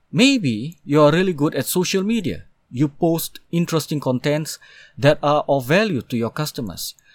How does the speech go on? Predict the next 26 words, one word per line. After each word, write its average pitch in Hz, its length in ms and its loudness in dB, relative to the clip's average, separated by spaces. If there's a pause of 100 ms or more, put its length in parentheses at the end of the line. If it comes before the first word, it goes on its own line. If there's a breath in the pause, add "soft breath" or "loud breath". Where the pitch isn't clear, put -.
(140)
You 139 200 2
consistently 170 840 0
monitor 123 680 -2
and 123 200 -6
interact 135 540 -2
well 123 540 -2
with 120 180 -2
your 113 120 -4
customers 120 720 -6
on 117 200 -4
social 123 480 -6
media 135 280 -2
channels. 170 580 -6 (480 soft breath)
That's 135 260 2
all 165 180 4
good. 202 280 2 (340)
In 165 160 0
fact, 180 320 0 (220)
it's 156 260 -2
what 151 320 0
expected - 680 -6 (160)
of 120 140 -2
a 107 180 -8
business 123 340 -4
owner 135 380 -2
nowadays. 135 760 -2